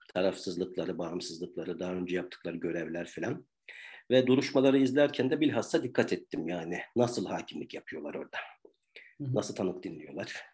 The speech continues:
Speaker 1: Nasıl sorular soruyorlar? Çok önemliydi benim için. Şimdi ben sana bir soru sorayım. Tribünal önce kim tarafından oluşturuldu? Çünkü bu, e, konuda, e, bir bazı şeyler var, açıklamalar var. İşte bu
Speaker 2: Hı hı.
Speaker 1: tribünalin bir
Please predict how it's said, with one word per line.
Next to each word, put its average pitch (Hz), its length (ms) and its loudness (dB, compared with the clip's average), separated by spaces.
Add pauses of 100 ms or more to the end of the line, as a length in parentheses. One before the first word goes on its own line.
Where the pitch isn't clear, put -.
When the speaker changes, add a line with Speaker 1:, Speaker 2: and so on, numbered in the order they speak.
(120)
Speaker 1:
Nasıl 101 240 -2
sorular 85 340 -6
soruyorlar? 73 640 -8
Çok - 200 -6
önemliydi 82 400 -8
benim - 200 -10
için. - 360 -6 (600)
Şimdi 139 360 4
ben 160 220 8
sana 120 300 6
bir 117 60 2
soru 107 240 4
sorayım. 95 520 2
Tribünal 156 720 6 (240)
önce 143 360 8
kim 180 280 4
tarafından 127 560 8
oluşturuldu? 73 720 0 (240)
Çünkü 135 380 2
bu, 131 360 2 (400)
e, 98 220 4
konuda, 147 600 4 (140)
e, 95 480 4
bir 117 360 2
bazı 127 560 6
şeyler 113 380 6
var, 82 240 -4 (220)
açıklamalar 98 600 2
var. 101 240 0 (320)
İşte - 220 -6
bu 127 60 2
Speaker 2:
Hı 147 40 2
hı. 127 100 2
Speaker 1:
tribünalin 113 520 6
bir 120 200 4